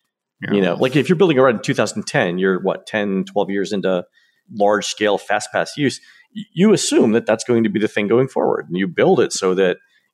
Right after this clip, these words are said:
Speaker 2: eighty percent of the, the line is the Fast Pass queue and twenty percent of the line is the standby, 'cause that's
Speaker 1: Yeah.
Speaker 2: just the way it was gonna be.
Speaker 1: And
Speaker 2: Yeah.
Speaker 1: people loved it. And that's what the surveys told them. So
Speaker 2: Yeah.
Speaker 1: you,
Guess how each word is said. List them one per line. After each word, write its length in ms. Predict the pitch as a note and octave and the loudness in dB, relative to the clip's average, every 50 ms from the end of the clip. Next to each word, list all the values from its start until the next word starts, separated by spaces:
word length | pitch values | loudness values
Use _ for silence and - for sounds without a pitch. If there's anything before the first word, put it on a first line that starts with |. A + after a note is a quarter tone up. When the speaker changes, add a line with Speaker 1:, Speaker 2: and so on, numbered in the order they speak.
| _ | _
Speaker 2:
eighty 200 | - F#2+ G#2 B2 | -4 -2 0 0
percent 260 | A#2+ B2 - - A#2+ A#2+ | -2 -2 -2 -2 0 0
of 100 | G#2+ F#2+ | 0 2
the, 420 | G#2+ G#2+ G#2+ G#2 G#2+ G#2 G#2 G#2 | 2 4 4 4 4 2 2 0
the 100 | - G2 | 0 -2
line 300 | F2 F2 F#2+ F#2+ G2+ G2+ | 0 0 0 0 0 0
is 100 | F#2+ F2 | 0 -2
the 80 | E2+ E2 | -4 -6
Fast 260 | - - C3+ C3+ - | -4 -4 -4 -4 -2
Pass 160 | - C#3+ B2 | -4 -4 -4
queue 280 | - - D3+ D#3+ D#3 B2+ | -4 -4 -4 -2 0 0
and 120 | F#2+ - | -2 -4
twenty 200 | - - F#2+ G#2+ | -6 -6 -8 -8
percent 240 | G#2 G2+ - - A2 | -8 -8 -8 -6 -6
of 40 | G#2 | -4
the 60 | G2+ | -4
line 180 | G2+ G#2+ A2 A2+ | -4 -4 -4 -6
is 80 | A2+ A#2+ | -8 -10
the 80 | C3 | -12
standby, 360 | B2 - - - - - - - - | -12 -10 -10 -8 -6 -6 -8 -8 -10
'cause 80 | E3 D#3+ | -10 -10
that's 280 | E3+ - - - - - _ _ _ _ _ _ _ _ _ _ - | -10 -10 -10 -14 -16 -18 _ _ _ _ _ _ _ _ _ _ -16
Speaker 1:
Yeah. 100 | E2+ - - - | -16 -16 -18 -18
Speaker 2:
just 100 | - - | -16 -14
the 60 | - | -8
way 140 | - D#2+ G#2 | -6 -6 -6
it 20 | |
was 100 | A2+ G#2+ | -4 -4
gonna 140 | B2 C#3+ D#3 | -4 -4 -4
be. 80 | G3+ | -4
Speaker 1:
And 160 | - - - - - - | -4 -6 -10 -12 -16 -14
Speaker 2:
Yeah. 120 | - - - - _ _ _ _ _ _ | -12 -12 -12 -14 _ _ _ _ _ _
Speaker 1:
people 320 | - - G#2+ - - A#2 B2+ | -8 -8 -8 -6 -8 -8 -8
loved 260 | D3+ G#3 G3 D#3 - | -6 -8 -10 -10 -12
it. 120 | - - - - | -12 -14 -10 -8
And 180 | G2 G2+ G2 F2 | -8 -6 -6 -6
that's 180 | E2 F2+ - | -8 -8 -8
what 140 | - G#2 F#2 | -8 -6 -6
the 80 | A2 A2 | -6 -6
surveys 340 | - - C3 C3+ C#3+ C#3+ - | -4 -4 -4 -4 -4 -4 -4
told 220 | - E3+ F#3 E3 D#3 | -4 -6 -6 -6 -8
them. 140 | - E2 | -12 -14
So 160 | E2 - - - - | -12 -12 -10 -10 -10
Speaker 2:
Yeah. 100 | - - | -10 -10
Speaker 1:
you, 140 | - G2+ G#2 | -10 -12 -14